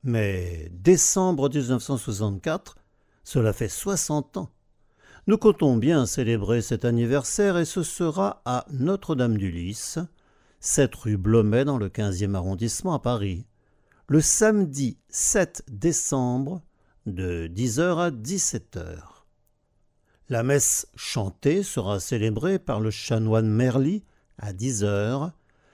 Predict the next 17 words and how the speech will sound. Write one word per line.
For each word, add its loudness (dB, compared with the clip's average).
Un 2
déjeuner 4
est 2
proposé -2
sur -6
place, -4
suivi 2
d'échanges 0
et -2
conférences -2
sur -4
les 2
traditions -4
liturgiques -2
d'Occident -2
et 0
d'Orient, 0